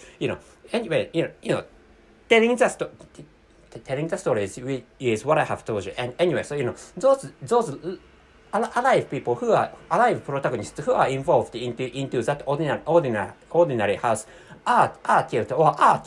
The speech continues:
cast and killed by, by Kayako Satake or by, by, by the, by the, by the evil ghost possessing that ordinary house. And that is because those po-, protagonists or the, or the, the pe-, or the, the, the roles of people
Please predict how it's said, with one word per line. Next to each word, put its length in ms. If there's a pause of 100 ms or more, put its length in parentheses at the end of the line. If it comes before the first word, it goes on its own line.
(140)
cast 360
and 240
killed 320 (880)
by, 240
by 240
Kayako 380
Satake 400
or 160
by, 120
by, 340
by 160
the, 120
by 180
the, 220
by 160
the 180
evil 280
ghost 380 (220)
possessing 460
that 260
ordinary 420
house. 240
And 180
that 180
is 180
because 380
those 200
po-, 180 (100)
protagonists 460
or 100
the, 180 (200)
or 260
the, 240 (340)
the 120
pe-, 280 (420)
or 140
the, 220 (560)
the, 240 (140)
the 160
roles 380
of 300
people 460